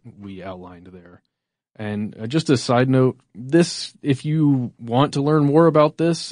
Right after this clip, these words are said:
I would caution you away from it just because it is a dark, dark place to go. But if you do want to, um,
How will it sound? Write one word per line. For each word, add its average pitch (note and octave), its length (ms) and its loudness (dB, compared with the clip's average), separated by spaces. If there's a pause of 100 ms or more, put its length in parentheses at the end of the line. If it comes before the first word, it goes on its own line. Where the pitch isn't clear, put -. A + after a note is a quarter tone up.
I A2+ 120 -6
would A2+ 180 -6
caution C#3+ 400 -6
you C#3+ 100 -2
away B2 220 0
from D#3+ 220 0
it D#3+ 160 -2
just B2 240 -8
because G#2+ 480 -6
it G#2+ 160 -12
is G#2 160 -14
a G2 160 -10
dark, G#2+ 320 -12
dark A2 260 -12
place A#2+ 280 -6
to B2+ 60 -6
go. D3+ 300 2 (440)
But A2+ 360 -4 (320)
if A2 240 -14
you A2+ 200 -6
do D3 360 4
want C#3 420 0
to, G2 380 -10 (460)
um, F#2+ 420 -12